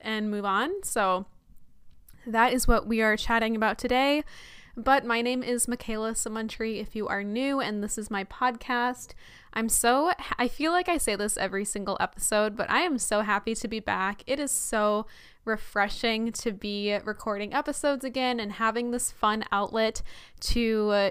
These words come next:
chat with you guys or just be able to vent about my life and be, uh, fortunate enough that there is somebody on the other line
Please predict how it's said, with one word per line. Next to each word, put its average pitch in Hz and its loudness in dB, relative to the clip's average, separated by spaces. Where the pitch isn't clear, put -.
chat - 6
with 254 -2
you 269 -2
guys 247 4
or 208 0
just 226 -4
be 262 2
able 285 2
to 302 2
vent 196 0
about 220 0
my 214 -2
life 196 -2
and 208 -2
be, 214 0
uh, 208 4
fortunate 220 -2
enough 247 -2
that 196 -2
there 202 -2
is 208 -4
somebody 208 -2
on 196 -2
the 208 -6
other 208 -4
line 202 -2